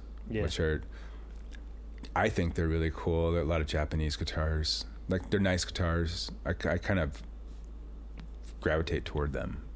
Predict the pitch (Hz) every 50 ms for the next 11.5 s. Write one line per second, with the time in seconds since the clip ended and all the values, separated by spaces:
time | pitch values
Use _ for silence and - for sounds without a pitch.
0 | - 57 57 64 - - 69 67 - 80 78 78 73 73 71 - - 73 69 65
1 | - - - - - - - - - - - - - - - - - - - 87
2 | 78 73 73 71 73 69 - 73 71 71 71 69 - 71 71 69 67 67 71 69
3 | 67 73 73 71 69 69 69 71 69 - - - 69 69 69 69 71 69 73 76
4 | - - - - - - - - - - - - 78 76 - - - 73 69 69
5 | 69 71 73 - - - 65 67 71 - - - - - - - - - 92 90
6 | 85 82 82 85 71 80 82 80 - - 78 - - - 82 76 78 78 78 78
7 | 76 73 69 - - - - - - - - - - - - - - - - -
8 | - - - - - - - 110 131 123 - 117 104 92 90 95 87 82 76 -
9 | - 92 87 85 85 82 76 - - - - - - - 87 78 76 73 - -
10 | - - - - - 78 73 73 73 71 71 71 - - - - - - 69 71
11 | 71 - - - - 78 71 69 67